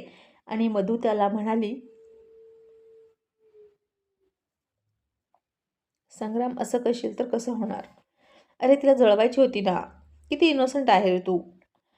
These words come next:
आणि तो काहीच नाही बोलला, फक्त हसला. <laughs> आणि मधू म्हणाली, "आता ना तुला ऑफिसला ड्रॉप करते आणि तुझ्यासोबत रिहर्सल करते." आणि संग्राम चकित होऊन म्हणाला, "कसली प्रश्नोत्तरांची ना? कर कर, बरं होईल.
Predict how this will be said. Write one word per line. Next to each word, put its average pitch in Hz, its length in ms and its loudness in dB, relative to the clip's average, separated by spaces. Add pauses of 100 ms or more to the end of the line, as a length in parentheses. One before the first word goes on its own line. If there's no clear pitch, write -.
(260)
आणि 226 200 -4
तो 269 60 4
काहीच 247 360 -6
नाही 330 120 -4
बोलला, 220 260 -2 (220)
फक्त 240 220 -4
हसला. 233 400 0 (720)
<laughs> - 640 -16
आणि 214 300 0
मधू 208 300 -2
म्हणाली, 220 400 -4 (600)
"आता 202 260 -2
ना 214 100 -2
तुला 247 240 0
ऑफिसला 202 420 -2
ड्रॉप 196 300 0
करते - 300 -4
आणि 202 140 -6
तुझ्यासोबत 214 560 -4
रिहर्सल 202 420 0
करते." 190 400 -6 (1000)
आणि 208 160 -6
संग्राम 226 420 -2
चकित - 360 -4
होऊन 233 220 2
म्हणाला, 233 260 2
"कसली 233 580 -2 (180)
प्रश्नोत्तरांची 220 800 -2
ना? 240 100 0 (720)
कर 208 160 0
कर, - 240 -4 (140)
बरं 220 280 2
होईल. 196 360 -2